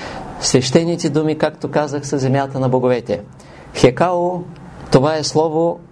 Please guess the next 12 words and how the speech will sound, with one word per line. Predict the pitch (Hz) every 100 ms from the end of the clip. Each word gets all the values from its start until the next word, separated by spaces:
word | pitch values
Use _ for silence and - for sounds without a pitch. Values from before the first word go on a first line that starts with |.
| - -
което | 160 156 156 147
превъзхожда | 147 131 127 143 143 123 131
света. | 135 135 147 - - - - - - - - - - - - - - - - -
Света | - 156 147 190
може | 180 185
да | 170
се | 170 175
победи | 160 147 156 185
само | 185 180 180
с | 175 170
една | 165 160 139
дума, | 135 113